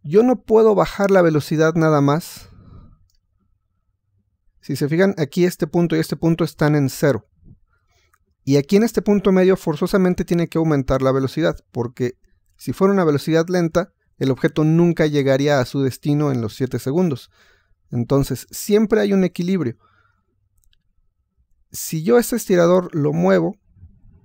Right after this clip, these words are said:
y le digo que durante más tiempo el objeto vaya lento,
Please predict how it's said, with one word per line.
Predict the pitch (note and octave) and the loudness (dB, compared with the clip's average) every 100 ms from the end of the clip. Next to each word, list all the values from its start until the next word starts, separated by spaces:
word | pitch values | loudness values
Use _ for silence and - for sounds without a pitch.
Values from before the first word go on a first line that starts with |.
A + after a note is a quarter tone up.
| _ _ _ _ _ _ _ _ _ _ _ _ _ _ | _ _ _ _ _ _ _ _ _ _ _ _ _ _
y | C#3+ | -6
le | C3+ | -2
digo | C#3 E3 D#3+ C#3 | 0 0 0 -2
que | C3 A#2+ | -2 -2
durante | B2 C3+ C3+ C3+ C3+ | 0 2 2 0 0
más | D3+ G#3 - - | 0 -2 -6 -4
tiempo | G3 G3 F3 B2+ - _ _ _ _ _ | 0 0 -2 -6 -12 _ _ _ _ _
el | C3 B2+ | -4 -4
objeto | - E3 D#3 C3+ | -2 -4 -2 -2
vaya | C#3 C#3+ C3+ | 0 0 0
lento, | C3 D3+ E3 D#3 F3+ | 0 0 0 0 -4